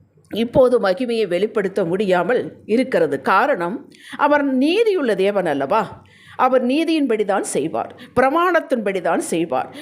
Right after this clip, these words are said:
பிரமாணத்தை கொடுத்த அவரே மீற மாட்டார், ஓட்டை போட மாட்டார், முறிக்க மாட்டார், வளைக்க மாட்டார்.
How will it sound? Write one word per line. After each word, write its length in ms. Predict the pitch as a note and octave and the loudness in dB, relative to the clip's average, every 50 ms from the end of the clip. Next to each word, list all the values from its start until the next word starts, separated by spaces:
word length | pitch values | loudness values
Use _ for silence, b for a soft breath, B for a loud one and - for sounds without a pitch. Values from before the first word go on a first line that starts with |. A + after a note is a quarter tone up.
| B - | B 0
பிரமாணத்தை 680 | B3+ C#4 D#4 E4 F4 F4 F4+ F4 F4 F4 E4+ D4+ C4 - | 2 2 2 4 2 2 2 0 0 0 0 -2 0 2
கொடுத்த 360 | A#3+ B3 B3+ D#4 - - - | 2 0 0 0 -2 -4 -2
அவரே 640 | - - F#3+ G3+ A3+ C4 D4 C#4+ - G3+ B3+ A4 - C#4+ | 0 0 0 0 2 2 2 2 2 0 -2 -4 -6 -6
மீற 300 | D4 F#4 G4+ G#4 D4+ A3+ | -4 -2 0 0 0 0
மாட்டார், 460 | F#3 D3+ E3 - - D#3 A2+ - - - - b b b | 0 -4 -6 -6 -6 -8 -8 -8 -10 -14 -20 b b b
ஓட்டை 360 | - A#3 C4 C#4+ C#4+ C#4+ C4 G#3 | 0 2 2 2 2 2 0 0
போட 300 | F#3+ G3+ C4+ C#4 B3+ G#3+ | 0 0 0 0 0 0
மாட்டார், 480 | G3 F#3+ F#3+ F#3 - G#3 C4+ D#4+ A#3+ | -2 -2 -2 -2 0 0 0 0 0
முறிக்க 340 | F#3 G3 A#3+ C#4 - D4+ C#4 | -2 -2 -2 -2 -2 -2 0
மாட்டார், 400 | G#3+ F3+ F#3 F3+ F3+ G3+ A#3+ D#4+ | 0 0 -2 0 -2 -2 -2 0
வளைக்க 360 | G#3 F3 G3 A3+ A3+ - G#3 | 0 0 0 0 0 -2 -2
மாட்டார். 460 | D#3 C3 G2+ - - - - - - | -2 -2 -4 -6 -10 -14 -16 -18 -20